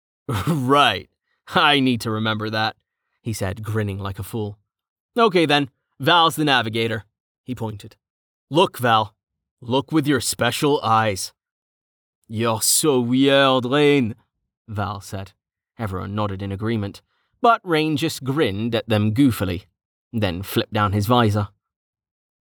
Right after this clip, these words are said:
Samson sighed and led the way into the darkness. He set a cautious pace at first, keeping his hand on his sword as they advanced, their boots crunching through the snow.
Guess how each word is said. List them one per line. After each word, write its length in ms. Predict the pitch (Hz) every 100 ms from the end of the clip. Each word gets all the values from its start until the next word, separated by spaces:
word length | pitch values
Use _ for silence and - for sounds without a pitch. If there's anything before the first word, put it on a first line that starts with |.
| -
Samson 480 | - 92 92 85
sighed 460 | 95 - 104 95 95
and 180 | 92 101
led 200 | 123 123
the 80 | 127
way 260 | 113 113
into 340 | 120 117 110 -
the 80 |
darkness. 640 | 110 113 110 - 92 - - _ _ _ _ _ _
He 120 | -
set 260 | 180 - -
a 40 |
cautious 440 | - 196 160 175 -
pace 340 | 190 160 -
at 100 | -
first, 380 | - 65 - - _ _ _ _
keeping 320 | - 117 123
his 140 | 131 131
hand 340 | 117 107 120
on 80 | 113
his 120 | 117
sword 300 | - 104 101
as 160 | 101 101
they 120 | 107
advanced, 520 | 107 123 120 90 - _ _ _ _ _ _ -
their 160 | 107
boots 340 | 101 127 - -
crunching 560 | - 127 - - 98
through 200 | 92 110
the 80 | 98
snow. 340 | - 123 107